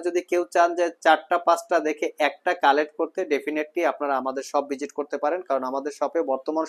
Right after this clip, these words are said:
সময়ে প্রচুর পরিমাণে MacBook কালেকশন আছে। এখানে MacBook Pro টু থাউজেন্ড ফিফটিন Core আই সেভেন প্রসেসর,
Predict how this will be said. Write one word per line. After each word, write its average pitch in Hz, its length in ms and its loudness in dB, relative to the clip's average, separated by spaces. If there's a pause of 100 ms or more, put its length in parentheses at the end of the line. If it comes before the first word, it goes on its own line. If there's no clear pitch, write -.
সময়ে 165 260 2 (440)
প্রচুর 202 320 4 (120)
পরিমাণে 180 340 6 (100)
MacBook 139 360 0
কালেকশন 123 420 0
আছে। 117 140 -14 (280)
এখানে 175 200 2 (100)
MacBook 151 340 2
Pro 175 100 8 (100)
টু 165 120 0
থাউজেন্ড 170 340 2
ফিফটিন 165 400 0
Core 147 180 6
আই 151 120 4
সেভেন 165 260 0
প্রসেসর, 165 400 -2